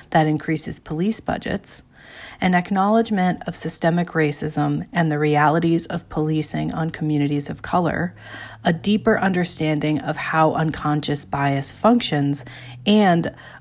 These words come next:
a conscious personal commitment to dismantling bias every day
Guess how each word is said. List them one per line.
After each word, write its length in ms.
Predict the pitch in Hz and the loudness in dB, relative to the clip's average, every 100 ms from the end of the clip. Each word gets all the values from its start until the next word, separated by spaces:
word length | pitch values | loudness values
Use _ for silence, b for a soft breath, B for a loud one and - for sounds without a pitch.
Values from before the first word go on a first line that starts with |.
| - | -6
a 60 | 175 | -4
conscious 560 | - 185 185 - 190 | 0 0 0 -2 -6
personal 480 | - 180 170 165 151 | -2 -2 0 0 -2
commitment 720 | - 156 185 - 151 147 - | -2 0 0 0 0 -2 -4
to 120 | - | -6
dismantling 800 | 160 160 165 165 180 185 160 143 | -2 -2 0 0 0 0 0 0
bias 440 | 143 - 120 - - - | 0 -2 -4 -6 -8 -2
every 340 | 170 160 160 | -2 0 -4
day 460 | 156 180 175 - | 0 2 2 0